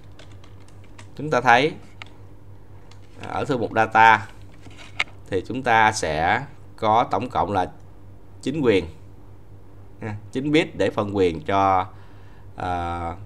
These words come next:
thư mục data. Trong đó thì ba bit đầu tiên dùng để phân quyền cho chủ sở hữu, ba bit tiếp theo thì phân quyền cho nhóm chủ sở hữu và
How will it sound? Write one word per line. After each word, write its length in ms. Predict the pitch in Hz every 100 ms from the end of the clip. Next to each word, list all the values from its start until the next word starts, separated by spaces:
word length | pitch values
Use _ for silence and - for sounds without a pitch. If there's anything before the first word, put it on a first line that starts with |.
| -
thư 80 |
mục 120 | 95 78
data. 440 | 98 98 98 90 - - - - - - - -
Trong 200 | - 117
đó 380 | 117 120 151 - - -
thì 160 | 95
ba 200 | 101 117
bit 180 | 120 160
đầu 180 | 95 92
tiên 340 | 113 113 104 - - - - - - -
dùng 220 | 92 82
để 140 | 87 -
phân 240 | 113 98
quyền 240 | 90 85
cho 380 | 80 98 98 95
chủ 260 | 92 - 98
sở 160 | 117
hữu, 300 | 113 73 82 139 - - - - - - - - -
ba 180 | 117 110
bit 160 | 143 151
tiếp 120 | 156
theo 340 | 139 123 113 110 -
thì 160 | 104 87
phân 220 | 107 104
quyền 200 | 95 87
cho 140 | 104
nhóm 400 | 98 104 113 131 165
chủ 100 | 98
sở 140 | 104
hữu 300 | 101 76 104
và 420 | 113 87 82 80